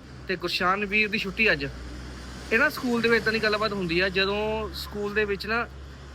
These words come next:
ਮਤਲਬ ਵੀ ਇੱਕ ਦੋ ਟੀਚਰ ਨਹੀਂ ਆਉਣ ਨਾ ਤਾਂ ਇਹਨਾਂ ਨੂੰ ਉਹ ਕਰ ਦਿੰਦੇ ਆ, ਮਤਲਬ ਛੁੱਟੀ ਦੇ ਦਿੰਦੇ ਆ ਪ੍ਰੋਪਰ ਤੌਰ 'ਤੇ। ਅੱਜ ਤਿੰਨ ਮੈਡਮਾਂ ਨਹੀਂ ਸੀ ਨਹੀਂ ਗੁਰਸ਼ਾਨ ਵੀਰ ਸਕੂਲ ਦੇ ਵਿੱਚ ਤੇ ਉਹਨਾਂ ਨੇ ਫਿਰ ਛੁੱਟੀ ਕਰਤੀ ਹੈ ਗੁਰਸ਼ਾਨ ਨੂੰ ਵੀ। ਐਂ ਕਹਿੰਦੇ ਸਕੂਲ ਕਹਿੰਦੇ ਬਾਰਾਂ ਵਜੇ ਸਕੂਲ ਲੱਗਣਾ, ਵੀ ਜਿਹੜੀ ਪਹਿਲਾਂ ਤਿੰਨ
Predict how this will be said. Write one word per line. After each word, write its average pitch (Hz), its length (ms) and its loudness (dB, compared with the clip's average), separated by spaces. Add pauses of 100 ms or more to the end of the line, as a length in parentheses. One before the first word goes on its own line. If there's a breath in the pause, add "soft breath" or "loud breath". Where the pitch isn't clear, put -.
(100)
ਮਤਲਬ 185 220 0
ਵੀ 202 180 0
ਇੱਕ 196 140 -4
ਦੋ 196 100 0
ਟੀਚਰ 196 300 -2
ਨਹੀਂ 196 260 2
ਆਉਣ 214 140 0
ਨਾ 233 100 -2
ਤਾਂ 220 140 2
ਇਹਨਾਂ 214 160 2
ਨੂੰ 226 160 -2
ਉਹ 202 160 -4
ਕਰ 180 180 -2
ਦਿੰਦੇ 147 200 -4
ਆ, 151 40 -4
ਮਤਲਬ 156 200 -4
ਛੁੱਟੀ 160 180 -8
ਦੇ 190 80 -2
ਦਿੰਦੇ 147 160 0
ਆ - 20 -6
ਪ੍ਰੋਪਰ 139 280 -8
ਤੌਰ 143 260 -4
'ਤੇ। 180 140 -4 (440 loud breath)
ਅੱਜ 175 100 0 (100)
ਤਿੰਨ 202 160 4
ਮੈਡਮਾਂ 196 320 2
ਨਹੀਂ 180 100 -2
ਸੀ 160 120 -4
ਨਹੀਂ 170 120 -2
ਗੁਰਸ਼ਾਨ 160 340 -4
ਵੀਰ 151 180 -6
ਸਕੂਲ 143 260 -6
ਦੇ 147 60 -2
ਵਿੱਚ 147 200 -6 (100)
ਤੇ 170 60 -4
ਉਹਨਾਂ 175 140 0
ਨੇ 175 60 0
ਫਿਰ 165 220 -2 (380)
ਛੁੱਟੀ 196 200 -2
ਕਰਤੀ 135 300 -4
ਹੈ 127 40 -6
ਗੁਰਸ਼ਾਨ 135 320 -4
ਨੂੰ 147 100 -4
ਵੀ। 160 180 -2 (460)
ਐਂ 175 100 4
ਕਹਿੰਦੇ 208 160 6
ਸਕੂਲ 208 260 -4
ਕਹਿੰਦੇ 208 200 2
ਬਾਰਾਂ 180 220 4
ਵਜੇ 185 80 0
ਸਕੂਲ 175 220 -2
ਲੱਗਣਾ, 151 240 0
ਵੀ 160 100 -2
ਜਿਹੜੀ 165 140 -2
ਪਹਿਲਾਂ 180 240 0
ਤਿੰਨ 175 180 -4